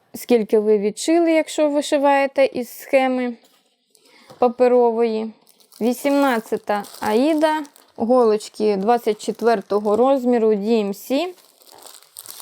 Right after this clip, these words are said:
Бо це S H S, вони товстіші, то я поклала двадцять четверті голочки. Ось таке розмаїття кольорів ниточок S H S.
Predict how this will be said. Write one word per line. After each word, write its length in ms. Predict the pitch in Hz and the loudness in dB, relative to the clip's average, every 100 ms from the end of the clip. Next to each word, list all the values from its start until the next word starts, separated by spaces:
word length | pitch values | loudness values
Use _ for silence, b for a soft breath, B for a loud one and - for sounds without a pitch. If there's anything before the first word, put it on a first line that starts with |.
| - - - - B B B B B | -14 -14 -14 -16 B B B B B
Бо 100 | 240 | 0
це 320 | 247 254 262 254 | 2 4 2 2
S 180 | 254 | 0
H 160 | 254 247 | 2 2
S, 180 | 254 233 | 0 -4
вони 240 | 240 233 | -2 -2
товстіші, 720 | 220 226 - - 311 - 311 | -2 -6 -6 -2 -2 0 -4
то 320 | 285 226 226 - - | -2 0 0 -2 -2
я 220 | 226 233 | 0 2
поклала 520 | 226 226 226 220 220 | 0 -2 2 2 2
двадцять 420 | 208 202 214 214 | 0 -4 -4 -8
четверті 640 | - 220 - 214 208 - 208 | -4 -4 0 2 2 0 -2
голочки. 680 | 226 277 311 302 - 285 285 B B B | 2 2 2 -2 -4 -4 -4 B B B
Ось 200 | 220 226 | 0 2
таке 420 | - 254 - 247 | 0 -2 2 2
розмаїття 880 | 233 220 233 240 233 208 - 202 196 - | 2 -2 -2 -2 -2 -4 -4 -4 -4 -6
кольорів 600 | - 214 220 220 226 208 214 b b - | 0 2 4 2 0 -2 -8 b b -4
ниточок 600 | 220 226 208 208 214 214 | 0 2 0 0 -2 0
S 260 | 220 - - | -4 -2 0
H 260 | 196 233 | 2 2
S. 240 | 302 - | 0 -6